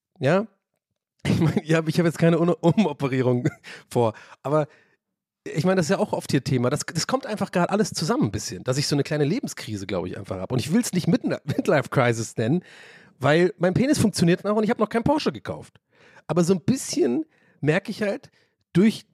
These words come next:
die Art meines Jobs, durch dieses viel alleine sein, durch dieses viel allein arbeiten und nicht irgendwie auf andere Leute angewiesen sein, dann on top noch dieses älter werden, dann eh nicht mehr irgendwie so richtig ausgehen können oder wollen,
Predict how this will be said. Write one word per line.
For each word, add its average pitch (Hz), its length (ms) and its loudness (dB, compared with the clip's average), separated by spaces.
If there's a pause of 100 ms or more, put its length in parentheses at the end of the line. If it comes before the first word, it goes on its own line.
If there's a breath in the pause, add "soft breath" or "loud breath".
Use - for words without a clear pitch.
die 160 160 -6
Art 165 300 -4
meines 135 280 0
Jobs, 214 280 0
durch 147 200 -2
dieses 143 300 -6
viel 180 220 0
alleine 165 380 2
sein, 180 260 0
durch 151 120 0
dieses 139 240 -10
viel 156 180 -2
allein 135 300 2
arbeiten 185 580 0
und 147 140 2
nicht 151 200 0
irgendwie 156 320 0
auf 139 180 -2
andere 156 220 2
Leute 147 200 0
angewiesen 185 460 0
sein, 160 240 0
dann 151 140 0
on 147 200 0
top - 220 -2
noch 165 140 0
dieses 127 240 -6
älter 196 400 2
werden, 165 280 2
dann 143 140 0
eh 196 160 -2
nicht 214 180 2
mehr 185 140 2
irgendwie 170 220 0
so 151 120 2
richtig 165 420 -2
ausgehen 151 440 0
können 160 240 2
oder 127 180 2
wollen, 156 300 4